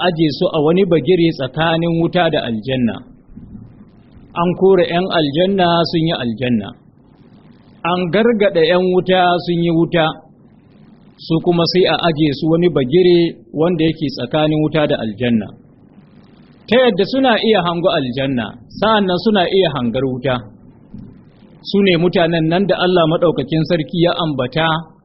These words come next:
a cikin Suratul A'raf, ya ce, "Wa alal a'rafi rijalun," cewa a kan tudu wanda yake tsakanin wuta da aljanna, rijalun, akwai wasu mazaizai.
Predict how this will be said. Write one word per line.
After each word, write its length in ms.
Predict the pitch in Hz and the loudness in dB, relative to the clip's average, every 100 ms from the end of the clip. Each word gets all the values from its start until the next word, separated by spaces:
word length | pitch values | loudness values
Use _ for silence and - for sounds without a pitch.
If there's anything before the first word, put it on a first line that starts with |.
| _ _ _ | _ _ _
a 120 | - | -10
cikin 320 | 131 151 160 | -6 -2 -2
Suratul 400 | 151 160 160 127 | -2 0 0 0
A'raf, 500 | - 143 135 123 104 - _ _ - _ | -2 -4 -2 -2 -4 -6 _ _ -20 _
ya 160 | - 156 | -4 -2
ce, 180 | 175 165 | 0 0
"Wa 200 | 139 - | 0 0
alal 360 | 185 180 151 | 0 0 0
a'rafi 600 | 135 185 165 147 151 147 | -2 -2 0 0 0 -2
rijalun," 540 | 143 120 127 127 117 92 - _ _ _ _ _ _ - | -2 -2 -2 -2 -2 -6 -14 _ _ _ _ _ _ -2
cewa 240 | 196 190 190 | 2 4 2
a 120 | 165 | -2
kan 280 | 151 247 247 175 120 | 0 2 4 2 -2
tudu 320 | - 233 220 214 | 0 2 4 4
wanda 280 | 185 208 190 | 4 4 4
yake 280 | 190 185 170 | 2 2 -2
tsakanin 600 | 156 143 165 175 175 185 | -2 -6 -2 0 0 0
wuta 320 | 180 180 175 | 0 0 0
da 120 | 165 | 0
aljanna, 520 | 131 120 127 139 123 98 - - _ _ - _ _ | -2 -4 -2 -2 -2 -8 -16 -20 _ _ -20 _ _
rijalun, 720 | 143 151 131 196 208 202 170 | -2 0 0 2 2 2 0
akwai 360 | 151 147 196 202 | -2 -2 2 4
wasu 240 | 202 214 | 2 2
mazaizai. 540 | 208 233 190 139 120 | 2 2 2 0 -4